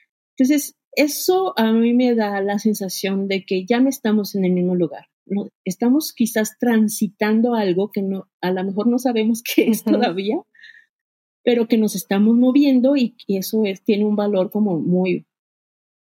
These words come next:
Speaker 1: este, pues, muy importante.
Speaker 2: Sí, a mí me da la impresión, bueno, <laughs> no la impresión, es como muy obvio que estamos en medio de diversas crisis.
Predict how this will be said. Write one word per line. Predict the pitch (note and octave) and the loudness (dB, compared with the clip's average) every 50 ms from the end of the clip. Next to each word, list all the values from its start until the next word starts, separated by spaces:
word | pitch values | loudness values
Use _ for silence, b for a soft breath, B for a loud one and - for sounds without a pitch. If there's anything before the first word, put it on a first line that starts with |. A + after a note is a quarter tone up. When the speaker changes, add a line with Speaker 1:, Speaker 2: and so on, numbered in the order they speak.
| _ - | _ -2
Speaker 1:
este, | F3 F3 E3+ - - - F3+ F3+ F3+ F3+ - | -2 -2 -2 -4 -6 -6 -6 -4 -6 -4 -2
pues, | - G3+ F3+ | -2 0 2
muy | G#3+ G#3+ A3+ | 2 2 2
importante. | A3+ A3 A3+ G3+ - - F3+ E3 E3 - D3 D#3+ - _ _ _ | 2 0 0 -2 -2 -2 -4 -4 -4 -6 -8 -12 -12 _ _ _
Speaker 2:
Sí, | - E4+ F4 D4+ B3+ - _ _ - | -6 -6 -4 -6 -8 -12 _ _ -6
a | A3+ A3 | -4 -2
mí | A3+ A3 | -2 -2
me | A3+ A#3+ A#3+ A#3+ | -2 -2 -2 -2
da | A#3 A#3 A#3 | -2 -2 -2
la | A#3+ A#3+ | -2 -4
impresión, | A#3+ A#3 A3 G#3 G3+ F#3+ - G#3+ G#3 G#3 A#3 C#4+ C4+ | -4 -2 -2 -4 -4 -4 -4 -4 -4 -2 -2 -2 -2
bueno, | G#3+ G#3 A3 | -2 -2 -2
<laughs> | E3+ - - - | -4 -6 -6 -4
no | A#3 A3+ | -2 -2
la | B3 C#4 | -2 -2
impresión, | C4+ - F#3+ F#3 - G3+ G#3 | -2 -4 -4 -4 -4 -4 -4
es | G#3 - | -2 -2
como | B3+ B3+ G3 | -2 -2 -2
muy | F#3 F#3+ G3+ A3 G#3+ G3 | -2 -2 -2 -2 -2 -2
obvio | F#3 F3+ F#3+ G3+ G3+ G#3+ G#3+ | -2 -2 -2 -2 -4 -4 -4
que | G#3 | -4
estamos | F#3 - - G3+ G3+ A3 G#3+ | -4 -4 -4 -4 -4 -4 -4
en | A3+ G3+ G3+ | -4 -2 -2
medio | G3 G3+ G3 G#3 G#3+ | -2 -2 -2 -2 -2
de | G#3+ G3+ F#3+ | -2 -4 -4
diversas | E3+ G3 F#3+ F3 G3+ G#3 G3+ G#3 - - B3 C4+ C4 - _ | -4 -4 -2 -2 -2 -2 -4 -6 -6 -6 -6 -6 -6 -8 _
crisis. | - G#3+ C4+ - - - - F3+ - E3 - - - | -4 -4 -4 -4 -6 -8 -8 -8 -8 -10 -14 -18 -20